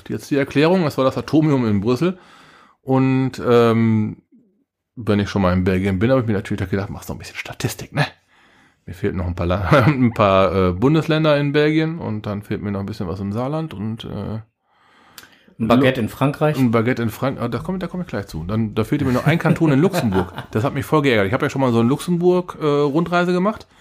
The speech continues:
Speaker 2: Ja.
Speaker 1: und habe in einem Kanton einen Labcache gemacht.
Speaker 2: Okay.
Speaker 1: So, a-, einfach nach dem Motto, ah, hier, hier wollte ich ja noch cachen, mach mal Handy
Speaker 2: Hm.
Speaker 1: an.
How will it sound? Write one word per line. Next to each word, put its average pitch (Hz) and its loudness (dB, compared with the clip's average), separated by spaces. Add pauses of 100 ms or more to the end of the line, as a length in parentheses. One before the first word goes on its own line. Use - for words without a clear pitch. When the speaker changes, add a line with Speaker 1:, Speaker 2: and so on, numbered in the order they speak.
(140)
Speaker 2:
Ja. 82 -8
Speaker 1:
und 117 -2
habe 139 0
in 120 0
einem 175 0
Kanton 175 0 (500)
einen 123 2
Labcache 135 0
gemacht. 87 -8 (680)
Speaker 2:
Okay. - -6
Speaker 1:
So, 117 2
a-, - -4
einfach 180 2
nach 156 2
dem 151 0
Motto, 151 0
ah, 127 0
hier, 127 -2
hier 135 0
wollte 139 2
ich 120 0
ja 127 2
noch 113 -2
cachen, 190 0
mach 123 2
mal 123 4
Handy 123 2
Speaker 2:
Hm. 101 0
Speaker 1:
an. 156 2